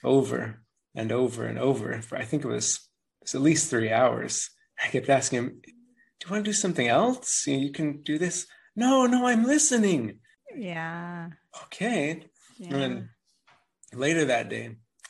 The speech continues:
Speaker 1: I, uh, I picked up, uh, my ocarina. I play, it's a kind of flute. And I started playing just some of the main, the main melodies of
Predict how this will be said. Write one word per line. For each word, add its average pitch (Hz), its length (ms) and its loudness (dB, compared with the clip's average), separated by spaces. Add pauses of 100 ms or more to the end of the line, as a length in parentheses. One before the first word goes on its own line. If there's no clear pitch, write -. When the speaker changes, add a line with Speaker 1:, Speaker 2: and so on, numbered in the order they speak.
(340)
Speaker 1:
I, 117 340 -8
uh, 117 320 -10 (680)
I 127 40 -12
picked - 300 -4
up, 120 300 -2 (340)
uh, 117 180 -6
my 120 140 -4
ocarina. 123 540 0 (340)
I 120 40 -14
play, 117 200 -6
it's - 240 -2
a - 20 -4
kind 113 200 0
of 110 60 -2
flute. - 380 0 (560)
And 123 80 2
I 123 80 4
started 123 420 4
playing 123 400 2
just 120 220 2
some 127 100 0
of 117 180 -4
the 120 120 -6
main, 117 640 -6 (440)
the 127 120 4
main 123 260 6
melodies 127 680 4 (580)
of 113 400 -2